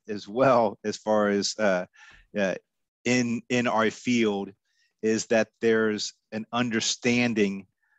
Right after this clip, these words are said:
uh, you know, of, of planning just because you have a title. It goes back to the original, the title doesn't necessarily mean competence even, but in, <laughs> that aside, it doesn't always mean a full understanding of, uh, of what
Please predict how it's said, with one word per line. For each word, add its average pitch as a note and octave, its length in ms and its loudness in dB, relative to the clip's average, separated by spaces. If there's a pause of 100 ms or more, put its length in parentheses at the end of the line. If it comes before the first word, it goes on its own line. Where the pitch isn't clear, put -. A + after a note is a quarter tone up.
(120)
uh, G2+ 260 -2 (220)
you A2 200 -2
know, G#2+ 220 2
of, G2+ 360 -2 (500)
of G#2 280 -2
planning A2+ 480 0
just - 220 -4
because G#2+ 500 0
you G2 200 -4
have F#2+ 260 -4
a F#2+ 80 -4
title. F#2 320 -6
It - 60 -20
goes A2+ 140 -4
back A2 200 0
to G#2+ 80 -14
the G#2 100 -4
original, G2+ 360 -6 (240)
the - 80 -6
title A2+ 340 2
doesn't A2 220 2
necessarily G#2+ 680 0 (380)
mean G#2+ 260 -4
competence A#2+ 540 -4
even, C3+ 260 2
but A#2 160 2
in, D#3 180 -4
<laughs> - 600 -6
that C3 180 4
aside, A2+ 540 4 (160)
it A2+ 160 -2
doesn't B2+ 420 2
always A#2+ 320 0
mean A2+ 380 -4
a G#2 140 -4 (120)
full A#2 240 -4
understanding G#2 800 -4 (420)
of, G2 560 2
uh, F2+ 420 -4 (380)
of G2 300 0
what A2+ 300 2